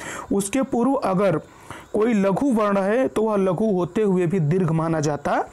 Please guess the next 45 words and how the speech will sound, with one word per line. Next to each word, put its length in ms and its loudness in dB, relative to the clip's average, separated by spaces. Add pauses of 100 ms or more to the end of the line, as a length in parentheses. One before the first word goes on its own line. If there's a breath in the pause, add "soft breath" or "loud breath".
(220 loud breath)
है। 180 0 (320 loud breath)
जैसे 280 2
देखिए 300 0
सत्याग्रह, 800 -2 (300 loud breath)
अब 100 -2
सत्याग्रह 580 0
में 160 2
देखिए 260 -2 (160)
यहाँ 140 0
पे 120 -2
त 360 -2
जो 220 0
है 120 0
आधा 460 -2
आया 160 0
हुआ 220 2
है 100 2
और 220 0
य 140 2
है 300 0 (340 loud breath)
ना, 240 2 (1160 loud breath)
तो 100 0
स-, 120 -4 (260)
त्या, 260 2
त्या 360 0
शब्द 280 2
जो 160 2
है 120 2
ये 140 2
संयुक्त, 520 -2
संयुक्त 420 0
अक्षर 360 -2
है, 140 2
यानी 180 2
मिला 200 2
हुआ 180 2
अक्षर 220 -2
है, 60 2
दो 160 2
अक्षरों 240 -2
से 80 0
मिलकर 240 0
बना 160 0
हुआ 180 -2
है। 160 0